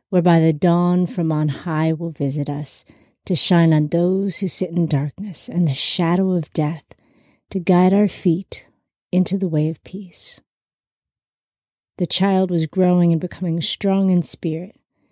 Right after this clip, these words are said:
and was in the desert until the day of his public appearance to Israel. Today's commentary is by Lindsay Bell.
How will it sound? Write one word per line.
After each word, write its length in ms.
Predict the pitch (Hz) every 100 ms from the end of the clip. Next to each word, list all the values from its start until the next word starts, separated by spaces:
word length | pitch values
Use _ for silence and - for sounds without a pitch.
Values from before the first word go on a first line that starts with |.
| _ _ _
and 120 | - 185
was 180 | 175
in 80 | 180
the 100 | 165
desert 460 | 156 180 175 156 131
until 320 | 147 - 165
the 100 | 156
day 300 | 143 147 143
of 120 | 147
his 120 | 143
public 380 | - - - 196
appearance 720 | 208 - 165 139 190 214 -
to 200 | - -
Israel. 460 | 160 131 160 151 156 _ _ _ _ _ _ _ _ _ _ _ _ _ _ _ _ _ _ _ _ _ _ _ _
Today's 360 | - 170 151 147
commentary 760 | - 180 170 165 170 143 143
is 120 | 143 147
by 160 | 143
Lindsay 400 | 143 147 147 151
Bell. 480 | 143 139 - 170 -